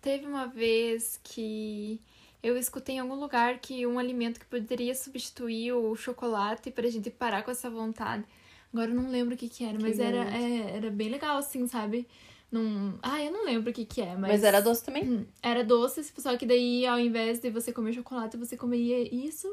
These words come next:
Speaker 1: E daí ele amenizava o
Speaker 2: Sensacional.
Speaker 1: desejo do, do chocolate, né?
Speaker 2: E por que que a gente sente vontade de comer doce na T P M?
Speaker 1: Por quê?
Speaker 2: É difícil de entender o porquê desse desejo, né? Então, a gente fez uma pesquisa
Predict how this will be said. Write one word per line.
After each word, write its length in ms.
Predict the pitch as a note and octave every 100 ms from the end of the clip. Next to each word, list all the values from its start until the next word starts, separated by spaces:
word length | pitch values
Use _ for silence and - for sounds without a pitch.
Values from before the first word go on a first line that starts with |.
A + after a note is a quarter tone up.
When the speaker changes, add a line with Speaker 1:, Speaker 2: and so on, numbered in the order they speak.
| A4 - - - -
Speaker 1:
E 60 | -
daí 140 | D4
ele 100 | C#4+
amenizava 540 | C#4+ C#4+ C#4+ C#4+ C4 -
o 80 | -
Speaker 2:
Sensacional. 180 | D4
Speaker 1:
desejo 260 | C4 B3 C4
do, 500 | B3+ C4+ C4 C4 C4
do 120 | C4
chocolate, 580 | C4 C#4+ D4+ G#4 G#4 B3+
né? 220 | A3+ A#3+ - _
Speaker 2:
E 80 | -
por 160 | A#3 C#4
que 140 | C4+
que 80 | A#3+
a 40 |
gente 200 | A3 G#3
sente 380 | - G#3 F3+ F#3
vontade 440 | F#3 F3+ F#3+ F3+ E3+
de 80 | F3+
comer 300 | F#3+ F3+ E3+
doce 280 | E3+ F3
na 80 | F3
T 120 | F3
P 160 | F#3 F3+
M? 380 | D#3+ D3+ C#3 - _ _ _ _ - - - _ _
Speaker 1:
Por 120 | G#3 G#3+ -
quê? 280 | - - - - - - _ _
Speaker 2:
É 120 | G#3+
difícil 480 | G#3+ B3 - D#4+ D#4
de 80 | D#4
entender 320 | D#4 D#4+ C#4+
o 40 | C#4
porquê 260 | D4 D4
desse 220 | C4 C4+ A#3+
desejo, 500 | D4+ C#4+ G3 F#3 F3+
né? 220 | E3 F#3+ - _ _ _ _ - _ - -
Então, 120 | G3+
a 40 | G3
gente 160 | G3
fez 140 | G#3 G3+
uma 140 | G3+
pesquisa 760 | G3 A#3 - - F#3+ G3 A#3+